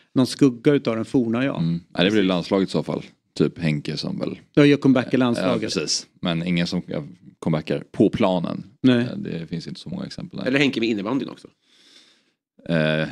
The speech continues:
Speaker 1: Ja, den var ju
Speaker 2: <laughs> just det.
Speaker 1: mäktig.
Speaker 2: Ja,
Speaker 1: Det var ju
Speaker 2: just det.
Speaker 1: svinmäktigt.
Speaker 2: Ja.
Speaker 1: När, visst var det Helsingborg han,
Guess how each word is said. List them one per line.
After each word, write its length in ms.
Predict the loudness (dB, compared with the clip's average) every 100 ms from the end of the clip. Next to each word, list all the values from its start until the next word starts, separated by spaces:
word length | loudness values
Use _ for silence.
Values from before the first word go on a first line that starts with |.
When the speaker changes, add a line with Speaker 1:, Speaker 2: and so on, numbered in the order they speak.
| -4 2
Speaker 1:
Ja, 200 | 4 6
den 220 | 4 6
var 60 | 6
ju 120 | 4
Speaker 2:
<laughs> 0 |
just 140 | 4
det. 100 | 2
Speaker 1:
mäktig. 140 | 4 4 2 2 2 0 0
Speaker 2:
Ja, 100 | 2 4
Speaker 1:
Det 60 |
var 100 | 6
ju 40 | 4
Speaker 2:
just 120 | 6
det. 60 | 6
Speaker 1:
svinmäktigt. 600 | 8 6 6 4 2 0 4
Speaker 2:
Ja. 260 | 4 4 0
Speaker 1:
När, 80 |
visst 220 | 4 4 6
var 140 | 4
det 60 | 4
Helsingborg 600 | 2 4 4 6 4 4
han, 280 | 4 2